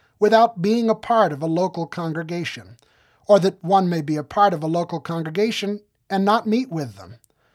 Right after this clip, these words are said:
While there are going to be certain situations where meeting together is impossible or inappropriate, the writer of Hebrews warned that to quit meeting together, Hebrews ten twenty-three,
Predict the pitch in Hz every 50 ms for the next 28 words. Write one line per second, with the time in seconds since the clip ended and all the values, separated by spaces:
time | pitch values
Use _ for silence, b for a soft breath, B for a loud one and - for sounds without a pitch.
0 | _ _ _ _ _ _ - 196 220 247 247 254 226 214 214 214 208 214 226 226
1 | 208 180 170 151 165 156 143 - 214 202 - - 156 147 - 185 160 - 160 151
2 | 160 180 185 - - 151 143 127 143 151 147 151 175 180 175 156 143 139 143 139
3 | 139 156 160 143 143 139 127 113 143 139 135 - - 185 185 - - - 143 131
4 | 139 139 143 143 135 135 127 _ - 208 214 196 - 165 143 135 139 143 _ _
5 | _ _ _ _ _ _ _ _ _ - 202 202 240 269 285 254 220 196 165 185
6 | 233 262 220 190 185 165 160 156 156 170 160 127 165 _ _ 156 156 196 226 220
7 | 196 170 160 160 175 180 156 160 160 - - 170 - - - 254 262 254 262 196
8 | 190 202 233 233 180 156 143 139 135 143 131 143 135 131 120 135 160 202 185 151
9 | 156 139 139 139 143 127 - - 170 151 147 127 - 156 151 147 135 - - 220
10 | 233 226 202 165 175 170